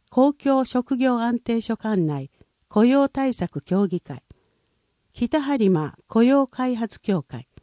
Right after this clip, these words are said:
明石地域雇用開発協会。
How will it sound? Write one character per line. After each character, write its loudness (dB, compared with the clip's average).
明 -2
石 -8
地 0
域 -10
雇 0
用 4
開 -4
発 -8
協 -4
会。 -18